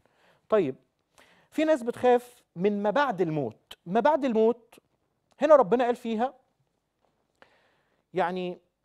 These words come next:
أو بكل اختصار، أنا إيه اللي مخوفني من بعد الموت؟ لو أنا عملي صالح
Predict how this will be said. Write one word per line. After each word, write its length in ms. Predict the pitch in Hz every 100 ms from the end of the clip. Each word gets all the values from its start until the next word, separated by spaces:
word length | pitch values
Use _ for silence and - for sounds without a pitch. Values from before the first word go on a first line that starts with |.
| _ -
أو 60 | 175
بكل 260 | 180 240
اختصار، 480 | 247 - - 180 139 - _ _ _ _ -
أنا 240 | 185 190 -
إيه 40 | 214
اللي 120 | 262
مخوفني 340 | 240 220 226
من 100 | 208
بعد 160 | 170 165
الموت؟ 340 | 151 151 135
لو 80 | 151
أنا 100 | 185
عملي 200 | 165 165
صالح 460 | 139 139 127 -